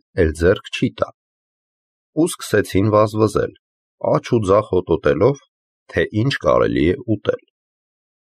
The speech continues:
Աքիսը շատ էր ուզում բոլորի հետ միանգամից հաշիվ տեսնել, բայց քանի որ չէր կարող, միայն երկուսին բռնեց ու պատառոտեց։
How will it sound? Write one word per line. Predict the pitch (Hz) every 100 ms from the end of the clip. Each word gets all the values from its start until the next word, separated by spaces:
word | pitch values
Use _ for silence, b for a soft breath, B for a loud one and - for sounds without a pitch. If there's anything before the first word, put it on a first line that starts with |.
| _ _ _ _ _
Աքիսը | 76 71 85 - -
շատ | - 104 -
էր | 52
ուզում | 58 - 101
բոլորի | 98 60 58 64
հետ | 78 78 82
միանգամից | 80 80 90 95 95 -
հաշիվ | - - - 50
տեսնել, | - 50 - - - _ _ _ _ _ _ -
բայց | 82 85
քանի | - 82 82
որ | 69 67
չէր | - 92 -
կարող, | 113 135 143 - _ _ _ _ _
միայն | 101 131 147 135
երկուսին | 110 101 87 - 65 58
բռնեց | - - 165 - - _
ու | - 175
պատառոտեց։ | 120 110 92 87 73 - -